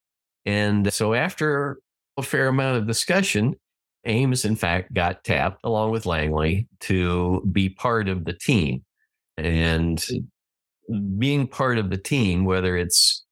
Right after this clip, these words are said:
astrobiologists or whether it's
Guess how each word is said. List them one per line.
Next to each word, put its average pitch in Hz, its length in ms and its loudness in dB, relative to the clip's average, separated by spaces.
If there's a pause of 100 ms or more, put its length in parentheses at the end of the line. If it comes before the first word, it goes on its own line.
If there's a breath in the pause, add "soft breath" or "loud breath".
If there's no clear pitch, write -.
(420)
astrobiologists 101 1400 2
or 92 180 0
whether 95 380 2
it's - 380 2